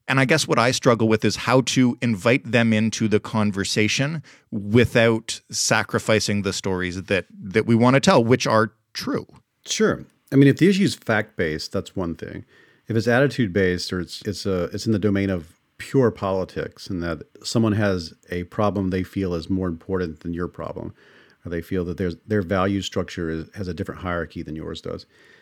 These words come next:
Speaker 2: then that's where you have the most precarious position. That's, that's where you have the most work to do.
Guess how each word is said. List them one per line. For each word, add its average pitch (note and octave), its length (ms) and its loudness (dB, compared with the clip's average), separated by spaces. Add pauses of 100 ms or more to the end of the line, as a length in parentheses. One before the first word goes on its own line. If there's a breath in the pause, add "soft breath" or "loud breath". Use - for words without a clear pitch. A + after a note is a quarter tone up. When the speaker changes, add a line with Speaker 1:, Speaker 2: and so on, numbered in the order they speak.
(320 soft breath)
Speaker 2:
then F#2+ 440 2 (160)
that's A#2 240 0
where B2 80 0
you G#2+ 100 2
have G2 140 0
the F2+ 60 -6
most F2+ 220 -6 (420)
precarious F2 840 -4
position. F2+ 540 -6
That's, G#2+ 280 -4
that's B2 220 -2
where A#2+ 80 2
you A#2 60 4
have G2 120 0
the F#2+ 160 -2
most G2 340 -4
work F2 180 -6
to E2+ 60 -10
do. E2 200 -4